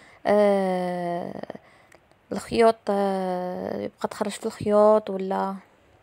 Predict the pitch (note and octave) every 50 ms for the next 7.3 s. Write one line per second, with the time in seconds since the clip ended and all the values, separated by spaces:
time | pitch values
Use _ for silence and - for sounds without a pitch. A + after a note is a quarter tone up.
0 | _ _ _ _ _ _ _ _ _ _ _ - - - - - - - - _
1 | - B3 A#3+ A3+ F#3+ F3+ - - _ _ _ _ _ _ _ _ _ _ _ _
2 | _ _ _ _ _ _ _ _ _ _ _ _ _ _ _ _ _ _ _ _
3 | _ _ _ _ _ _ _ _ _ _ _ - - _ _ - G3 G3 G#3 A3
4 | A#3 B3+ C4+ C4+ C4 - - - A#3 - - G#3+ G3+ G3 F#3 F3+ E3+ F3 F#3+ G#3
5 | C4 F4 - - _ G#3 G#3 - - A3 G#3 G#3 G3+ G3+ G3+ G3+ G3 G3 G3 G3
6 | F#3+ F#3+ F#3+ F3+ F3+ F#3+ G#3 G#3+ G#3+ G#3 G3+ G3 F#3+ G3 F#3+ F#3+ F#3 - F#3 F#3
7 | F#3 F#3 F#3 F#3 F#3 F#3